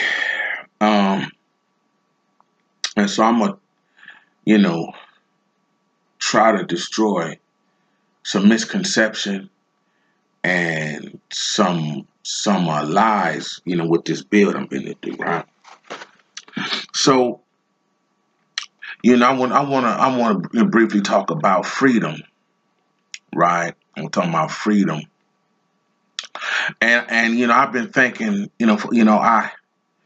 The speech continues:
you know, hear this statement all the time, right? "Freedom ain't free." And so I was, I kept, you know, and so I, o-, over the years, "Freedom ain't free, freedom ain't free." You know, it's, you know, it's like a,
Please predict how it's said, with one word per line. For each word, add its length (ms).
you 100
know, 200
hear 220
this 180
statement 440
all 220
the 80
time, 560
right? 320
"Freedom 480
ain't 200
free." 480
And 180
so 140
I 180
was, 180
I 200
kept, 480
you 160
know, 240
and 180
so 240
I, 200
o-, 240
over 260
the 180
years, 460
"Freedom 420
ain't 220
free, 320
freedom 440
ain't 200
free." 460
You 160
know, 240
it's, 320
you 180
know, 220
it's 120
like 300
a, 240